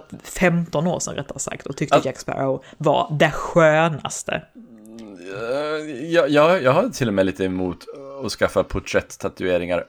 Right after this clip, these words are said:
Speaker 2: överhuvudtaget. Men att sen, men att sen skaffa det, nej, alltså nej. Jag skulle aldrig skaffa en, en, en Nick Cave, ett, ett porträtt av Nick Cave till exempel.
Speaker 1: Nej. Ja, det är
Speaker 2: Eh, nej.
Speaker 1: Ja, svårt det där,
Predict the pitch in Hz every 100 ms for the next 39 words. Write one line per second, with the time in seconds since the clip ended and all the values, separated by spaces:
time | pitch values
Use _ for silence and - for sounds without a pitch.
0 | 101 95 90 92 104 98 87 90 90 123
1 | 104 120 160 - - - - _ _ _
2 | _ _ _ _ _ 110 104 - 139 165
3 | 135 - 127 117 110 - 196 165 - 131
4 | - 120 104 98 90 - - _ _ _
5 | _ _ _ _ _ _ 139 156 151 160
6 | - 156 151 170 160 175 139 156 143 -
7 | 180 185 170 175 156 139 151 117 117 107
8 | 104 107 113 - 139 123 95 87 90 -
9 | 113 131 117 117 127 127 151 131 - 104
10 | 101 - 175 95 85 82 - - - -
11 | - _ _ _ _ _ _ _ _ _
12 | 175 185 185 - - - _ _ - -
13 | - - - - - - - 120 123 -
14 | - _ _ _ - 240 240 240 254 220
15 | - 220